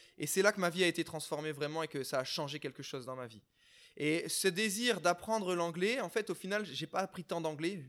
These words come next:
un petit peu, mais <laughs> c'est pas tant ça que j'ai appris. Dieu s'est servi vraiment de ce temps pour apprendre à nouer une relation avec lui, personnelle. Et, euh, c'est vrai qu'on voit que tout,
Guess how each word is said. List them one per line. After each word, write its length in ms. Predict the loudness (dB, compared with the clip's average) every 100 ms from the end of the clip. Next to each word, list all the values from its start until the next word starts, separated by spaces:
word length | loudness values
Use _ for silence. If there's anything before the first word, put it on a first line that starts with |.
| -12
un 100 | -12
petit 160 | -10 -8
peu, 160 | -6
mais 180 | -4 -4 -4 -6
<laughs> 220 | -8 -14
c'est 140 | 0 4
pas 160 | 4
tant 180 | 4 2
ça 180 | 4 2
que 60 | 4
j'ai 80 |
appris. 360 | 4 4 0 -6 -10 -20 -18 -14
Dieu 180 | -2 0
s'est 140 | 0 0
servi 300 | 2 4 4
vraiment 280 | 2 2
de 60 | 0
ce 100 | 0
temps 220 | 2 2
pour 360 | 2 0 -2 -4 _ -4
apprendre 460 | -4 -2 0 2 4
à 80 |
nouer 300 | 4 2 2
une 100 | 2
relation 520 | 4 6 6 4 -2 -2
avec 280 | -2 -4
lui, 120 | -8 -4
personnelle. 600 | -4 -4 -6 -6 -10 -14 _ _ _ -20 -2
Et, 200 | 4 8
euh, 260 | 8 6
c'est 140 | 4 2
vrai 160 | 2
qu'on 160 | 2 2
voit 160 | 2 2
que 100 | 0
tout, 300 | -2 -4